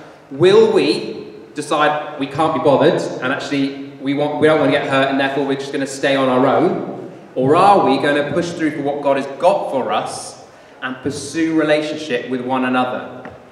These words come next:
You see, and, and God's kind of, God ended, we ended last time with, even though things were, were rubbish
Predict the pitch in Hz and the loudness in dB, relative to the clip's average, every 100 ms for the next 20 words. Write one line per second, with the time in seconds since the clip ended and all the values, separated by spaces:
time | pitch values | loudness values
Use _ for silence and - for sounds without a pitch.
0 | - - - - - - - - - - | -20 -20 -20 -20 -20 -20 -20 -20 -20 -20
1 | - - _ _ - 147 151 160 156 151 | -20 -20 _ _ -12 -8 -4 -2 0 0
2 | 151 - - - - - - - 156 156 | -2 -6 -10 -16 -20 -20 -14 -6 -4 -2
3 | 156 147 - - - 185 196 - 190 170 | -2 -4 -8 -12 0 4 4 2 -2 -2
4 | 165 185 185 - - 175 208 180 131 - | 0 2 2 0 -2 -2 -2 -4 -6 -6
5 | - - - - 160 175 180 190 180 156 | -10 -14 -14 -6 -4 -2 -2 -2 -2 -2
6 | - - 277 135 139 196 196 196 196 185 | -2 -2 -2 -2 -2 -4 -6 -4 0 0
7 | - 180 170 151 143 151 143 - 127 120 | 0 -2 -2 -6 -2 2 2 0 -2 -4
8 | 147 208 - - - - | 0 0 0 -4 -6 -10